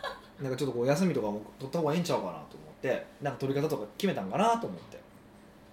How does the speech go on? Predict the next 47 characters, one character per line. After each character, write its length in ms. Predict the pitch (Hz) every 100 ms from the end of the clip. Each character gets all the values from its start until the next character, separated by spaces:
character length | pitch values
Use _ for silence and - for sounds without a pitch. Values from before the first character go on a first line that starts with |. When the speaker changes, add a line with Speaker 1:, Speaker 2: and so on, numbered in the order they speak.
| -
Speaker 1:
そ 180 | - 339
れ 200 | 370 370
は、 420 | 359 349 - -
Speaker 2:
は 240 | 156 139 - - -
い。 40 |
Speaker 1:
ま 80 | 220
だ 160 | 214
決 120 | 214 254
め 200 | 240 240
て 140 | 240
な 120 | 185
い 60 | 160
で 100 | -
す。 140 | - -
Speaker 2:
あ、 80 | 143
決 120 | -
め 80 | 285
て 100 | 233
な 80 | -
い 40 |
ね。 60 | 587 605 539 -
Speaker 1:
<laughs> 340 | - - -
決 140 | - 480
め 80 | 554
て 60 |
な 1400 | 622 523 - - - - - 330 339 339 - - - 285
い 60 | 277
ん 20 |
で 120 | 262
す 140 | -
け 120 | - 214
ど、 380 | 277 262 - - -
そ 140 | - 226
の、 180 | 214 202 - - -
仕 200 | - 453
事 280 | 494 480 453
し 240 | - 554
い 20 |
ひ 260 | 349 - 359
ん 40 |
っ 20 | 349
て 100 | -
決 140 | 339
め 140 | 311
た 100 | 269 226
日 180 | 254
は 380 | 220 247 - -